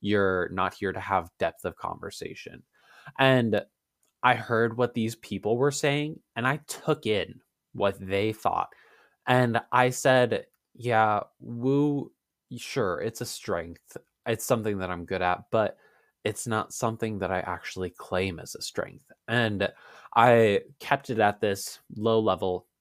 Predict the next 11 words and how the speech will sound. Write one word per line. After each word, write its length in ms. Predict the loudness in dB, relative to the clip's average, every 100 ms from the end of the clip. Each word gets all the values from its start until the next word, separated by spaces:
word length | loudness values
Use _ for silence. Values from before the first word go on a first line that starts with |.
| _
I 120 | -4
focused 400 | -2 -2 -2 -4
on 180 | -4 -4
other 240 | -6 -8 -8
strengths 460 | -8 -8 -8 -14
for 160 | -4 0
a 80 | 0
long 340 | -2 -6 -10 -12
time. 360 | -12 -12 -18 -16
Woo 280 | -8 -2 2
was 280 | 2 2